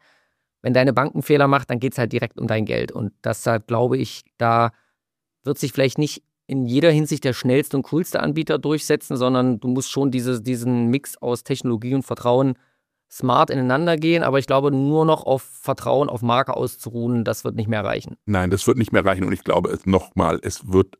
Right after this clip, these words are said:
Speaker 2: um den Service gehen. Und gerade dann eben, wenn's irgendwo hakt, du möchtest immer erreichbar sein und du möchtest aber auch deine eigenen Probleme oder deine Lösung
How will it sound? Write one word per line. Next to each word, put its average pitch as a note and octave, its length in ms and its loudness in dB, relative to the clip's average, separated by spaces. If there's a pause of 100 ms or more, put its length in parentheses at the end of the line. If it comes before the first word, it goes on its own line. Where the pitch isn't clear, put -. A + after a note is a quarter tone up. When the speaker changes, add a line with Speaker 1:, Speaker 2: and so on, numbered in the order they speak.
(100)
Speaker 2:
um F2 200 0
den F2 140 2
Service F2+ 420 0
gehen. F2+ 160 0
Und F2+ 120 -4
gerade D#2+ 280 -2
dann D#2+ 220 2
eben, E2 280 -2
wenn's D#2+ 300 -4
irgendwo F2 420 -2
hakt, - 360 -2 (200)
du - 80 -6
möchtest F2 480 0 (600)
immer A2+ 220 4
erreichbar F#2 600 0
sein - 240 0
und - 180 -6
du - 60 -4
möchtest F2 340 -2
aber E2+ 140 0
auch - 100 -6
deine - 300 -2
eigenen F2+ 260 0
Probleme F#2 420 2
oder G2+ 200 0
deine F#2 220 2
Lösung - 380 0